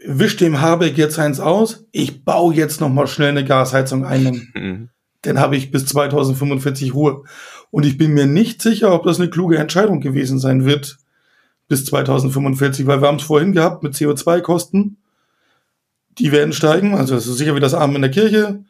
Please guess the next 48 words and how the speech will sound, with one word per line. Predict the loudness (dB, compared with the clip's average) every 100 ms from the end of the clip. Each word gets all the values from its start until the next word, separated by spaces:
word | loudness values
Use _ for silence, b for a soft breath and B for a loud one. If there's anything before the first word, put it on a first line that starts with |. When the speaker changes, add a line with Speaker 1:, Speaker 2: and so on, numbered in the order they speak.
| b b b -4
Speaker 1:
Heizen | -2 -2 -2 0
wird | 0 -2 0
Geld | -2 0
kosten, | 0 -2 -2
auch | -4 -4 -8 -6
im, | -4 -4
mit | -6 -2
Blick | -2 -2
auf | -6
C | -4 -6
O |
zwei. | 0 2 2 2 -4 B B B -2
Erdgas | -2 2 0 0
hat | 0 0
nun | 0
mal | 0
viel | 0 0
C | 2 0
O | 2
zwei, | 0 0
das | 2 0
heißt, | 0
das | -2 0
wird | -2 2
teurer | 0 2 2
werden. | 2 2 0 -2 _ _ B B B B
Und | -2 0
was | 0 0
passiert | -2 2 0 2
mit | 0
einem | 2 0 0 -4 -6 B B _
Handelspreis | 0 2 0 -2 0 0 0
eines | 0 0
Produktes, | -2 -2 0 -2 0
was | 0
heute | 0 0 0
fast | -2 -2 0
jeder | 2
nutzt | 2 0 -2 -14 b b b _
und | -6
zukünftig | -4 -4 -4 -2 -2 0
nutzen | -2 -2 0
das | 2
weniger | 2 2 2
Menschen? | 0 -2 -6 _
Also | -2 0
weniger | 2 2 2 2
Menschen | 0 0 0 0